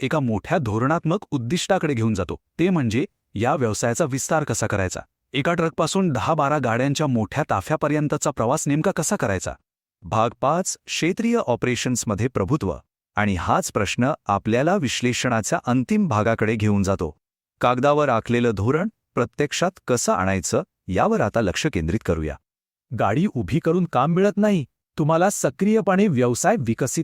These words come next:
करावा लागेल. तुमच्याकडे अनेक मार्ग आहेत. स्थानिक क्रशर मालकांशी थेट संपर्क साधा, मोठ्या बांधकाम साइट्सना भेटी द्या, सुरुवातीला कमिशन देऊन एजंट्सकडून काम घ्या किंवा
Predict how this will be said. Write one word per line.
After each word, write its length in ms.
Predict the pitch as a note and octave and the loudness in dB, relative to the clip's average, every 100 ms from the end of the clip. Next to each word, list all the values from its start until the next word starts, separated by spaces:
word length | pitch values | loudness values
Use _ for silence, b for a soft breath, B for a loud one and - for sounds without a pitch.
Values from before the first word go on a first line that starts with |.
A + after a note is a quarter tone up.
| - | 0
करावा 300 | C3+ B2 A#2+ | 2 4 4
लागेल. 320 | A2+ G#2 F#2+ - _ _ _ G#3 | 4 2 0 -4 _ _ _ 0
तुमच्याकडे 460 | F#3 A3+ A#3 C4+ - | 2 2 2 0 0
अनेक 300 | C3 F#3+ D#3 | 2 2 2
मार्ग 260 | B2+ B2 | 0 2
आहेत. 300 | B2 G#2 G#2+ - _ _ _ | 2 2 0 -4 _ _ _
स्थानिक 420 | - - C#3 D#3 F3 | -12 -4 0 0 0
क्रशर 320 | C#3+ C3 F3 D#3+ | -2 0 2 2
मालकांशी 520 | C3 B2+ D#3+ D3 A#3 - | 0 0 0 0 -4 -2
थेट 180 | B2+ | -2
संपर्क 420 | - B2 G2+ C#3 D#3 | -2 -2 -2 -2 0
साधा, 380 | D#3 C#3 C3+ C#3 _ _ _ | 0 2 0 -2 _ _ _
मोठ्या 280 | C#3+ - D#3+ | -2 0 0
बांधकाम 420 | A2+ A2 A2+ F3+ | 2 0 2 0
साइट्सना 460 | E3+ D#3+ D3+ F3+ E3 | 0 -2 0 -2 0
भेटी 320 | G2+ G#2 C#3+ | -2 0 0
द्या, 220 | B2+ B2+ - _ _ | 2 0 -2 _ _
सुरुवातीला 480 | - G#3 A3+ A#3 B3 B3 | -4 2 2 2 0 2
कमिशन 420 | E3 D3+ - A#3+ | 0 2 2 2
देऊन 220 | A3+ C4 A#3 | 2 2 2
एजंट्सकडून 600 | D3 C3+ A#3+ - A3+ A3+ | 0 2 0 0 0 0
काम 280 | E3+ B2+ A#2 | 2 2 2
घ्या 220 | F2+ C3 A3 _ _ | 2 0 0 _ _
किंवा 260 | C#3+ C#3 | 0 2